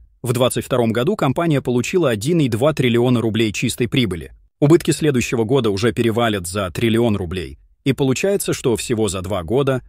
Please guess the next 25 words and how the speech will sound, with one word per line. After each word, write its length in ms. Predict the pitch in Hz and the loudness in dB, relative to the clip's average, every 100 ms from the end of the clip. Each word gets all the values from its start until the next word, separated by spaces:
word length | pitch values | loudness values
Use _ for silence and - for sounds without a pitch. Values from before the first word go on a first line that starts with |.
| _ - | _ -4
Путину 400 | 180 - 170 156 | -2 2 2 2
удалось 560 | 139 123 104 101 101 | 2 2 2 0 -2
угробить 500 | - 117 117 95 90 | -4 0 2 0 -2
компанию, 640 | - 113 113 95 90 80 - - | -2 -2 0 -2 -4 -8 -12 0
имевшую 520 | 131 131 127 - 110 - | 2 2 0 0 -2 0
один-два 600 | 120 113 113 101 98 107 | -4 0 0 0 0 -2
триллиона 480 | - 101 98 95 90 | -2 -2 -2 -2 -4
прибыли, 460 | 110 113 110 101 104 | -2 0 0 0 -4
в 120 | - | -2
примерно 420 | 110 107 98 92 | 0 2 0 -4
такую 320 | 104 95 101 | -4 -4 -4
же 140 | 87 85 | -4 -6
сумму, 420 | - 120 113 - - _ | 0 2 0 -2 -14 _
но 180 | 139 143 | 0 2
уже 180 | 120 104 | 2 0
со 160 | 110 101 | -2 -4
знаком 360 | 98 87 104 | -4 -4 -2
минус. 440 | 107 92 73 - - _ _ | -2 -2 -6 -12 -14 _ _
Такого 380 | 143 131 214 214 | 0 4 4 4
подвига 400 | 170 180 151 139 | 4 4 4 4
никто 300 | 139 - 151 | 4 4 4
до 80 | 120 | 4
него 240 | 113 120 | 4 4
не 80 | 117 | 2
совершал, 600 | - 110 101 117 78 | 0 -4 -2 -4 -4